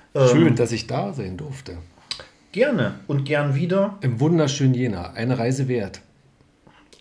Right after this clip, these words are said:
Speaker 1: Absolut. Äh, lasst es euch, äh, gesagt sein, nochmal, wer immer noch nicht so ganz warm wird mit dieser Stadt. Es ist eine Reise wert. Kommt her, guckt's euch an.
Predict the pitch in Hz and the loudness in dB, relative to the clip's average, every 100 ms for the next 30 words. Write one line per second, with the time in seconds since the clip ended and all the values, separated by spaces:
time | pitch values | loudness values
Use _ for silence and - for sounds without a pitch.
0 | _ - 143 135 147 - - 104 123 135 | _ -2 -2 -2 -4 -4 -2 0 0 0
1 | 135 110 117 - - 107 95 92 - 107 | -4 -6 -8 -10 -10 -8 -8 -10 -8 0
2 | 117 143 - 147 143 170 196 - 151 151 | 0 0 -4 -2 -2 -2 -6 -2 -2 -2
3 | 151 156 127 123 139 139 135 135 135 123 | -8 -4 -2 0 0 0 0 -2 -2 -4
4 | 117 113 120 135 135 135 131 135 - - | -2 0 0 0 -2 -4 -4 -4 -4 -6
5 | 156 - - - - - - _ _ 117 | -6 -8 -20 -20 -20 -20 -20 _ _ -6
6 | 117 131 - 135 127 120 113 127 113 107 | -4 -8 -8 -6 -4 -4 -4 -6 -6 -8
7 | - - 143 139 151 151 147 143 - 120 | -10 -10 -6 -4 -4 -6 -8 -12 -12 -12
8 | - 135 135 135 | -8 -2 0 0